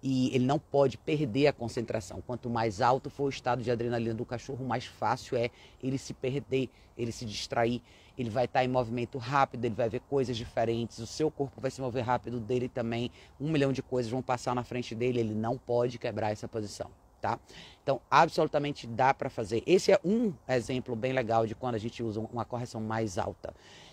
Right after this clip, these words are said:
Então, pode passar um outro cachorro correndo na direção contrária, pode passar alguém de bicicleta, alguém de skate, um caminhão, uma moto, seja o que for, e eu não posso perder o meu cachorro nessa hora. Então, não tenham medo de subir, de dar um salto mais alto nessa hora, porque o cachorro precisa disso.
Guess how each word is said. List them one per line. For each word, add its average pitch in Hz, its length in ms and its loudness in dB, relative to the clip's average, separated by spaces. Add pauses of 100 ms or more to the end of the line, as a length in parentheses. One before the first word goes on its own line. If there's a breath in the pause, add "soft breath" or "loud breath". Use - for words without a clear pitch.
(120)
Então, 113 580 2
pode 131 240 4
passar 135 240 -2
um 135 160 0
outro 190 240 2
cachorro 127 400 -4
correndo 131 280 -2
na 120 100 -2
direção 113 400 -2
contrária, 110 440 -2
pode 110 240 -4
passar 131 220 -4
alguém 113 200 0
de 113 80 -6
bicicleta, 120 560 -2
alguém 113 200 -2
de 110 80 -4
skate, 120 600 -2
um 117 60 -6
caminhão, 120 560 -2
uma 120 200 2
moto, 120 420 2
seja 120 280 -4
o - 20 -6
que - 80 -16
for, 131 320 -4 (440 loud breath)
e 127 100 -2
eu 123 100 2
não 127 140 2
posso 123 320 -2
perder 139 420 0
o 147 60 6
meu 135 160 2
cachorro 117 360 -6
nessa 104 300 -2
hora. 87 240 -2 (360 loud breath)
Então, 185 160 4
não 226 160 4
tenham 240 280 2
medo 156 300 4
de 117 120 -4
subir, 131 600 -2 (320 soft breath)
de 110 60 -12
dar 120 120 2
um 135 100 2
salto 127 420 2
mais 120 240 2
alto 120 240 2
nessa 120 260 -2
hora, 131 180 4
porque - 240 -8
o 143 60 -4
cachorro 160 320 -4
precisa 196 560 2
disso. - 340 -10